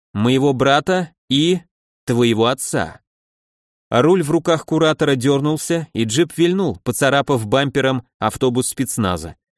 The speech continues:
Сцена, достойная индийских фильмов моего мира. Но почему-то, когда подобное происходит сейчас, рядом со мной и в реальности,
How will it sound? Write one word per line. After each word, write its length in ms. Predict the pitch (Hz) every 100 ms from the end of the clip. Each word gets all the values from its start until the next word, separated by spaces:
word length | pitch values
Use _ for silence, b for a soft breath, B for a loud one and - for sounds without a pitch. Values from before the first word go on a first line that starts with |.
| _
Сцена, 480 | - - 208 220 202
достойная 640 | 170 165 - 180 175 170
индийских 680 | 160 151 151 135 156 - 165
фильмов 500 | - 131 131 135 135
моего 320 | 135 123 113 131
мира. 420 | 113 92 85 73 _ _ _ _ _ -
Но 140 | 120
почему-то, 580 | 139 180 196 208 208 180
когда 360 | - 160 156 160
подобное 520 | 160 156 156 151 151
происходит 680 | 135 143 143 - 160 147 135
сейчас, 680 | - 131 190 196 - - -
рядом 400 | 104 120 123 123
со 220 | - 123
мной 280 | 120 139 135
и 160 | 127
в 60 | 117
реальности, 680 | 131 127 117 107 - 107 95